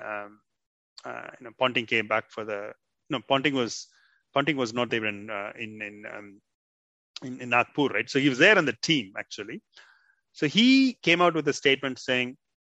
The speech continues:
"Doesn't matter how big India-Australia rivalry grows, it'll always be Ashes," because, um, he said something very clearly. Uh, every Australian father and mother wants to, wants their children to beat England in cricket.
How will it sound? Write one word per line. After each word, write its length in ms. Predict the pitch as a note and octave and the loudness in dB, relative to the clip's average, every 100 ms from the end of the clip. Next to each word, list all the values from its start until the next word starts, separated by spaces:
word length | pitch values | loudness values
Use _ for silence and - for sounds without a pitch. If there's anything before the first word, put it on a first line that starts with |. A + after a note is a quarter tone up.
| _ _ _ _ _ _ _ - | _ _ _ _ _ _ _ -6
"Doesn't 360 | D3+ C#3 C3 D3+ | 2 2 2 2
matter 300 | B2+ A#2+ A#2+ | 2 4 2
how 220 | A2+ B2 A2 _ | 2 2 0 _
big 240 | C3+ B2+ - | 0 0 -6
India-Australia 640 | D3 B2 B2+ A#2 - A#2 A2 | -8 0 0 0 -2 -4 -2
rivalry 400 | A2+ A2 G#2+ G#2+ | -2 -2 -8 -12
grows, 440 | A#2+ A#2 G2+ - - - - _ _ _ - | -4 -4 -4 -14 -18 -20 -20 _ _ _ -8
it'll 200 | B2+ B2+ | 0 6
always 340 | C3+ D#3 D3+ | 6 6 4
be 140 | C#3+ B2 | 6 6
Ashes," 400 | A2+ - C#3 - | 6 2 -6 -8
because, 540 | A2 A#2 A2+ A2 - _ _ _ _ _ _ - | -10 -4 -4 -4 -8 _ _ _ _ _ _ -12
um, 340 | A2+ A2 - _ _ _ | -12 -12 -18 _ _ _
he 160 | D3 | -14
said 220 | C#3+ A#3 A3 | 2 2 4
something 280 | G#3 F#3 | 0 0
very 200 | B2+ C3 | 0 0
clearly. 460 | C3+ C3 A#2 A2+ - _ _ _ _ _ - | 2 2 4 2 -2 _ _ _ _ _ -8
Uh, 240 | A2+ A2+ - | -6 -6 -6
every 260 | D3 C#3+ F3 | -4 2 4
Australian 400 | D3 - C#3+ C3+ | 4 2 0 2
father 300 | C#3 C3 C3 | 4 4 4
and 120 | B2 | 0
mother 340 | A#2 A#2+ A#2+ A#2 _ - | -2 0 0 -2 _ -8
wants 340 | B2 B2 A2+ - | -4 -4 -4 -4
to, 340 | B2+ A#2 A#2 | -4 -4 -6
wants 280 | B2+ B2+ A#2+ | -2 -2 -2
their 100 | B2+ | -6
children 560 | A#2 C3 A#2+ A2 A2+ E3 _ _ _ _ - | -4 -4 -4 -4 -10 -14 _ _ _ _ -10
to 60 | |
beat 360 | A#2 B2+ B2 - | -6 0 0 -2
England 360 | B2+ A#2 A#2 A2 | -10 -4 -2 -2
in 120 | A2 | -6
cricket. 340 | - C3 G#2+ | -6 -6 -6